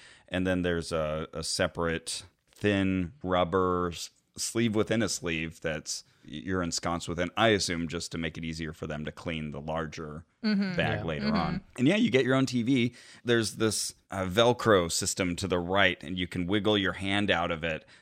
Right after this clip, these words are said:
Speaker 1: to go grab the remote for the Roku <laughs> to control the T V. But they start you out with the Urban Sweat Lodge channel. They have their own video.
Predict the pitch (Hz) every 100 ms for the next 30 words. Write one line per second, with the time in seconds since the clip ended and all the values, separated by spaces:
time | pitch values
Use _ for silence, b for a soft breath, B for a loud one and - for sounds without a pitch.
0 | b 98 85 98 85 92 92 95 95 87
1 | 87 90 92 85 - - b _ 80 -
2 | 90 85 92 98 - 85 80 80 - -
3 | 107 101 95 90 - 92 85 95 78 -
4 | b b b 104 95 _ - 104 - 117
5 | - 95 92 95 87 82 - 78 76 76
6 | 92 87 85 82 - 98 - 82 82 78
7 | - 90 80 76 71 - 82 85 - 80
8 | 90 90 78 76 78 73